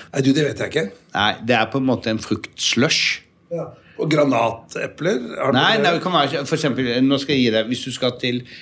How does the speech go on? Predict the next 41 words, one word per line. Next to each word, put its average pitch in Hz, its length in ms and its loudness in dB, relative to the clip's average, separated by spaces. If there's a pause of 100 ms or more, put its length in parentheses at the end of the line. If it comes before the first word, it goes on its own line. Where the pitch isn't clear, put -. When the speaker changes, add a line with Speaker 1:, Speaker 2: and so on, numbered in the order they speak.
(220)
Speaker 2:
reise 117 640 -2 (500)
på 120 160 -2
Liguria-kysten 107 1120 -2
i 113 80 -2
Italia, 107 380 0
Speaker 1:
Ja. 113 80 -2
Speaker 2:
vi 110 100 0
er 92 220 0
jo 110 100 0
inne 95 320 -2
i 104 80 -2
feriemånedene, 95 840 -4 (200)
eh, 110 240 -2
så 117 160 -4
er 95 140 -2
det 101 80 -4
en 104 100 -6
by 101 100 -4
som 101 220 -10
heter, 95 300 -8 (800)
eh, - 20 -
ved 92 240 -12
siden 98 240 -6
av 92 80 -8
Diamarina, 110 840 2 (180)
og 120 140 -4
midt 117 340 -2
mellom 107 320 -6
der 113 380 -2
og 104 260 -6
Cervo, 131 400 -2
så 117 160 -6
er 104 60 -2
det 113 100 -8
en 107 60 -8
by 101 100 -4
som 98 160 -12
heter 104 180 -12
San 104 320 -6
Bartolomé 101 540 -4
Almore, 98 480 -4